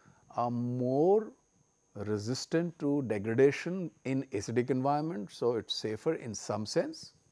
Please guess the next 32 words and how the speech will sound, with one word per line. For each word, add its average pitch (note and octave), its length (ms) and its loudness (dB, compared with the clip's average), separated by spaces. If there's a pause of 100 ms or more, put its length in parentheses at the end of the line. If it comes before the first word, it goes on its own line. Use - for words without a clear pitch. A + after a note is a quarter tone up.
(400)
You A2 100 -6
remember, B2+ 320 -4
you E3+ 200 -2
dye B2+ 460 2 (720)
in, A2+ 380 -4
uh, G#2 280 -8 (760)
acid, A#2+ 400 -4 (520)
acidic A#2+ 420 -2
P A#2+ 220 0
H, - 300 -6 (920)
the G#2+ 140 -4
acid G#2 240 -4
dyes A2 240 2
are A2 80 0
dyed. C#3+ 420 -2 (1300)
You A#2+ 60 -14
know, F#3+ 280 -14
so, - 80 -10 (140)
wool A#2+ 340 -6
can A2+ 220 -4
be A#2 220 -6 (640)
resistant. G#2+ 560 -6
If - 140 -10
the A#2+ 120 -12
same E3 340 0
kind C#3+ 220 0
of B2+ 80 -4
a C3 80 -8
P A#2 220 -2
H A#2+ 160 -4
is A2 120 -4
used, C3+ 300 -4